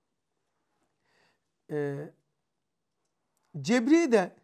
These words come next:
iradeyle bakmış, batından bakmış. Öyle hükme varmış.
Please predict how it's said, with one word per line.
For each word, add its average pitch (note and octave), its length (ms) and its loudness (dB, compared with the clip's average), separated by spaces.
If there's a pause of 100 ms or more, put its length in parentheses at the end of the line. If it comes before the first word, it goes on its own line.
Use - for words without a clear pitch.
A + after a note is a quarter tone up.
(920)
iradeyle A#3+ 640 4
bakmış, - 480 -16
batından F#3+ 480 -4
bakmış. F#3 540 -16 (840)
Öyle G3+ 320 0
hükme E3+ 520 -10
varmış. D3 580 -14